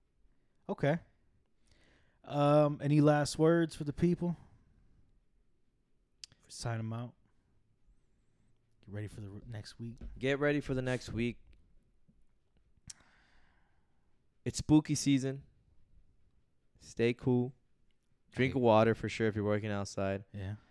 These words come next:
Speaker 2: You know, again, you know, put a smile on, you know, not for anybody else, but just for yourself. Smile at yourself. I promise, you know, you'll feel good inside. You know, drinks, drink more water.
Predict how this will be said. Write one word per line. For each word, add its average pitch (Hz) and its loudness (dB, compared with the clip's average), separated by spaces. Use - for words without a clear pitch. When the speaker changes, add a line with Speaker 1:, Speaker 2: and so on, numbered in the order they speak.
Speaker 2:
You 107 -10
know, 104 -2
again, 113 -2
you 107 -8
know, 107 -6
put 147 0
a 147 2
smile 135 0
on, 135 -4
you 101 -12
know, 98 -6
not 113 -2
for 117 -4
anybody 107 0
else, 104 0
but 95 -8
just 98 -8
for 107 -4
yourself. 95 -4
Smile 95 -8
at 92 -6
yourself. 92 -8
I 85 -12
promise, 87 -12
you 90 -16
know, 90 -14
you'll 90 -12
feel 92 -12
good 92 -8
inside. 90 -8
You - -10
know, 95 -6
drinks, 110 -10
drink 117 -8
more 110 -6
water. 95 -4